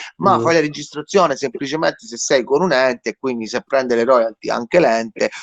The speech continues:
Speaker 1: o il ricercatore di per sé. Questo è un discorso lungo che riguarda anche una legge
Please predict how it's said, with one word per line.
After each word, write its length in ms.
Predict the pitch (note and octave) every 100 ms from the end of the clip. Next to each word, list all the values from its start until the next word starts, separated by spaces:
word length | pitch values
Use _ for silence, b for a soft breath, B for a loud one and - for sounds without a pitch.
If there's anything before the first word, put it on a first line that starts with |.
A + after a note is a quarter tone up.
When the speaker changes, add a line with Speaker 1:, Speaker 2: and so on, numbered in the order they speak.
| B
Speaker 1:
o 220 | B2+ C3+
il 40 | B2
ricercatore 680 | A#2 C3 A2 B2 C3 B2 A2
di 100 | -
per 180 | E3 D3
sé. 240 | A2+ A2+ - _ _ _ _ _ _ _
Questo 240 | - A2+ B2+
è 40 |
un 40 |
discorso 460 | A#2+ G#2+ A#2 G#2 -
lungo 300 | A2 A2 G#2+
che 100 | G2+
riguarda 400 | G#2+ G#2+ G#2 G#2+
anche 200 | G#2 -
una 100 | G#2
legge 380 | G#2 G#2 - G2+